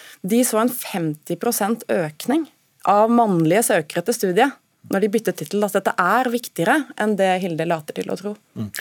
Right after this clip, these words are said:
Speaker 2: Men hva kunne du tenke deg å, å, å, å bli kalt, altså, hvis man har en generell, eh, benevnelse for, for brann?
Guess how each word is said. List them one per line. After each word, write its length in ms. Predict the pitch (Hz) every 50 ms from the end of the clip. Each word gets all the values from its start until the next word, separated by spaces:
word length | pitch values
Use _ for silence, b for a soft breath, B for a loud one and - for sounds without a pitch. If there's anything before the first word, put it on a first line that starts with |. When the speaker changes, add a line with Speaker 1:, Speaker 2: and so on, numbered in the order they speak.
| B B B B
Speaker 2:
Men 80 | 208
hva 140 | 180 185 185
kunne 180 | - 208 208 220
du 40 | 214
tenke 200 | 233 - 156 131
deg 160 | 131 143 156
å, 80 | 165 170
å, 240 | 165 165 160 147
å, 200 | 156 147 143 156 151 143
å 20 | 151
bli 120 | 156 170
kalt, 260 | - - 156 170 175
altså, 160 | 165 147 - 160
hvis 140 | 139 -
man 120 | 147 156 147
har 140 | 135 135 131
en 140 | 127 135 139
generell, 480 | 123 139 151 151 139 131 123 123 123 123
eh, 380 | 127 127 123 123 123 123 117 107 101
benevnelse 400 | 127 151 143 127 123 113 104 120
for, 160 | 123 - 135 123
for 160 | - 131 123
brann? 300 | 107 123 113 107 107